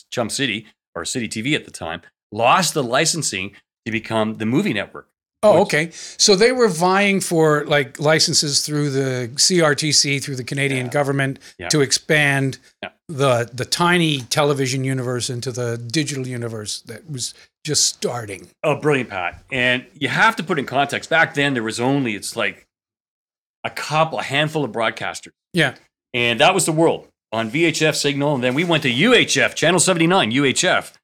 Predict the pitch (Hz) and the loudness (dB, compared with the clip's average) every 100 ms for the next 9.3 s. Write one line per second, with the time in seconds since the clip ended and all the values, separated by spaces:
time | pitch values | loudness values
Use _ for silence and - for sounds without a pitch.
0 | _ 127 120 127 131 151 117 123 135 175 | _ -10 -6 -6 -4 -2 -2 -2 -2 0
1 | 220 190 143 143 165 113 104 - - 131 | -2 -4 -2 0 -2 -4 -12 -16 -8 -6
2 | 110 143 156 120 110 95 90 - 78 _ | -2 0 0 0 -4 -6 -10 -14 -18 _
3 | _ _ _ _ - 117 117 - 156 135 | _ _ _ _ -6 -4 -4 -4 -2 -2
4 | 131 170 185 160 151 - 165 160 170 160 | 0 2 2 0 -2 0 -2 -2 -6 -6
5 | 156 - 143 147 120 95 82 - 120 107 | -4 0 0 0 -2 -4 -6 -4 -2 -2
6 | - - _ _ _ - 143 135 147 165 | -4 -16 _ _ _ -4 0 2 2 0
7 | - 127 131 - 143 160 180 _ _ _ | -2 -4 -4 -6 -6 -8 -12 _ _ _
8 | _ 101 120 147 147 156 170 175 _ _ | _ -2 0 0 -2 -4 -8 -12 _ _
9 | _ 120 143 | _ -10 -10